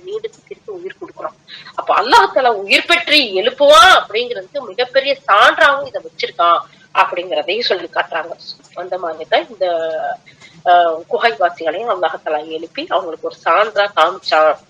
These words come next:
அந்த, அந்த காலத்துல வாழ்ந்த மக்கள் வந்து மறுமை தொடர்பா அவங்க நம்பிக்கை இல்லாத மக்களா இருந்ததுனால அல்லாஹ் தஆலா இதை ஒரு சான்றாவும் ஆதாரமாவும் காமிச்சான் அப்படிங்கிறத இந்த இடத்துல இமாம் இப்னு கசீர் ரஹ்மத்துல்லாஹ் சொல்லி காட்டுறாங்க. இன்னும் சில விளக்கங்கள்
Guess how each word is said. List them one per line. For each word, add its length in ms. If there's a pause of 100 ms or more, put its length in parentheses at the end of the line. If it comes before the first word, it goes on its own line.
அந்த, 240
அந்த 260
காலத்துல 380
வாழ்ந்த 320
மக்கள் 360
வந்து 320 (340)
மறுமை 520
தொடர்பா 580
அவங்க 260
நம்பிக்கை 420
இல்லாத 300
மக்களா 400
இருந்ததுனால 720
அல்லாஹ் 300 (100)
தஆலா 180
இதை 180
ஒரு 100 (140)
சான்றாவும் 600
ஆதாரமாவும் 680
காமிச்சான் 480
அப்படிங்கிறத 520 (400)
இந்த 180
இடத்துல 240
இமாம் 240
இப்னு 180
கசீர் 220
ரஹ்மத்துல்லாஹ் 340
சொல்லி 300
காட்டுறாங்க. 360
இன்னும் 340
சில 240
விளக்கங்கள் 500